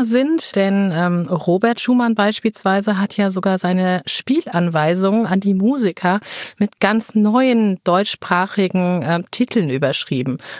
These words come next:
Zum Beispiel dem Sinne des Gedichts nach oder, äh, mit großem Eifer oder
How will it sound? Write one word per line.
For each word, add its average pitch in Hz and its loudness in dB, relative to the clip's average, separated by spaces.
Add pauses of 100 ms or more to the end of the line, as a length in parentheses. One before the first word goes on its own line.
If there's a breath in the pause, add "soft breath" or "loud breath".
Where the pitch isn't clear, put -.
Zum - -14
Beispiel 151 -2
dem 151 0
Sinne 156 0
des - -6
Gedichts - -2
nach 180 0
oder, 143 0
äh, 147 -6 (360 loud breath)
mit - -2
großem 254 0
Eifer 233 2 (180)
oder 170 0